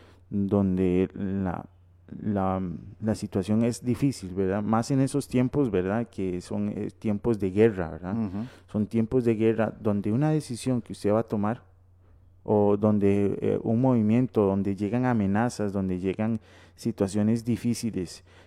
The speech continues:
Speaker 1: que necesitan de, de algo externo, algo, algo diferente. Que digamos como en este caso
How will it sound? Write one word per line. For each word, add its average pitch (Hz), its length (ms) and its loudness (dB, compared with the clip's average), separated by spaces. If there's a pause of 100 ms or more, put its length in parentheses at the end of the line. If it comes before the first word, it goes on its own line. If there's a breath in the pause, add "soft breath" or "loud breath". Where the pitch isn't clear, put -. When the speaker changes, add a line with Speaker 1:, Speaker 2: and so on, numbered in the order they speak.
Speaker 1:
que 117 120 0
necesitan 101 840 0 (240)
de, 95 480 -4 (260)
de 98 380 0
algo 101 300 2 (100)
externo, 104 600 -2
algo, 107 320 0
algo 113 380 0
diferente. 107 760 -2 (420 loud breath)
Que - 100 -2
digamos 113 320 4
como 127 240 2
en 113 180 2
este 113 240 -2
caso 123 460 4